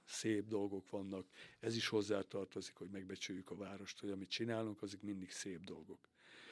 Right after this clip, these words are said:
Az, a szépséghez hozzátartozik az, hogy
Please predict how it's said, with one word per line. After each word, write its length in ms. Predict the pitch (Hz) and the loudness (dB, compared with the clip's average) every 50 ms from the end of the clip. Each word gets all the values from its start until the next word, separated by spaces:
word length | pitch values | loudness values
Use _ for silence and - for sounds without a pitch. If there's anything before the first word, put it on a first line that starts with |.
| - - - - - - - | -14 -14 -14 -16 -18 -20 -2
Az, 360 | - - 110 113 - - - - | 4 6 6 6 6 2 -4 -4
a 180 | - 113 104 101 | -2 -2 0 0
szépséghez 680 | 98 - - 123 117 113 - - - 113 - - - - | 0 4 6 8 8 8 6 4 2 0 0 0 -2 0
hozzátartozik 1080 | - 120 107 98 110 104 101 - - 110 98 - - 110 104 107 101 98 104 101 - | 2 2 2 2 2 2 0 0 -2 -4 -2 -2 -4 -4 -4 -4 -2 -2 -2 -2 0
az, 220 | 107 107 101 - - | 0 0 0 2 4
hogy 240 | 110 107 107 104 | 4 4 4 4